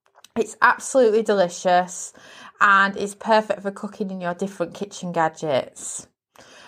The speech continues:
Of course, we are team air fry whole chicken. We love to cook a whole chicken in the air fryer. And it's brilliant season because you can pair it with your favourite veggies or potatoes that are in season.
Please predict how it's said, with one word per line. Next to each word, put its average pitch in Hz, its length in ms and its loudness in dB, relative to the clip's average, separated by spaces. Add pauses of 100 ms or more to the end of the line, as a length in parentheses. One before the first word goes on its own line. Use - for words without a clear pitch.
(180)
Of 220 200 2
course, 247 500 4
we 233 120 6
are 214 60 4
team 226 480 0
air 208 180 6
fry 208 260 4
whole 190 240 4
chicken. 214 680 2
We 190 140 -6
love 202 300 0
to 202 120 -10
cook 196 220 -6
a 190 40 -8
whole 180 200 6
chicken 196 380 -6
in 185 180 -8
the 175 220 -8
air 175 160 2
fryer. 170 680 4 (560)
And 202 260 4
it's - 160 -10
brilliant 208 440 4
season 190 600 -2
because 180 680 2
you 190 80 -12
can 180 180 -6
pair 185 460 4
it 185 140 4
with 175 400 4
your 180 120 -6
favourite 226 440 2
veggies 175 540 0
or 180 140 2
potatoes 180 680 2
that - 120 -4
are 170 60 -4
in 170 120 -6
season. 180 840 2